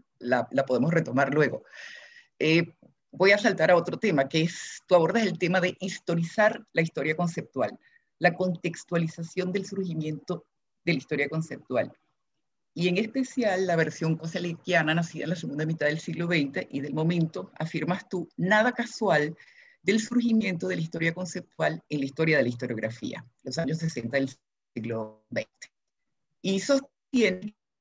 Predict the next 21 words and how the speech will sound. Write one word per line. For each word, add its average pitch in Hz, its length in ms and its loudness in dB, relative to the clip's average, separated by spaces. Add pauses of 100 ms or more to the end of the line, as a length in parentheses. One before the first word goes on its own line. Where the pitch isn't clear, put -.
(240)
quienes, 170 320 0 (1200)
este, - 680 -20
a, - 140 -14 (320)
a - 160 -10
esta 147 640 0
subdisciplina 214 880 2
a 143 40 -2
mediados 139 340 0
del 208 160 0
veinte, 156 420 0 (720)
abro 170 240 2
comillas, 185 480 2
disponían 208 1080 4 (100)
a 165 120 4
esas 170 300 -2
alturas 185 500 -4
de 196 40 -4
una 185 140 -6
conciencia 180 540 -6
histórica 170 600 -4
francamente 208 1080 0